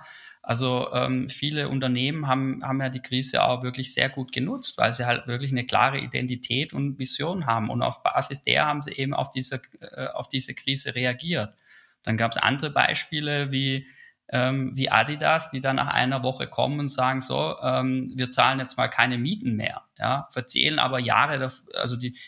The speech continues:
Jahre davor immer über Ja und Community und, ähm, wir müssen alle zusammenhalten und so weiter, ja. Und, ähm,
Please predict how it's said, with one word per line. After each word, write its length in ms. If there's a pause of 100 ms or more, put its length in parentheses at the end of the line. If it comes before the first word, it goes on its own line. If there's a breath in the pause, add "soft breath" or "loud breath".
Jahre 280
davor 520
immer 260
über 180
Ja 380
und 120
Community 1080
und, 340 (540 loud breath)
ähm, 260
wir 60
müssen 260
alle 260
zusammenhalten 1300
und 220
so 160
weiter, 400
ja. 300 (360 loud breath)
Und, 400
ähm, 640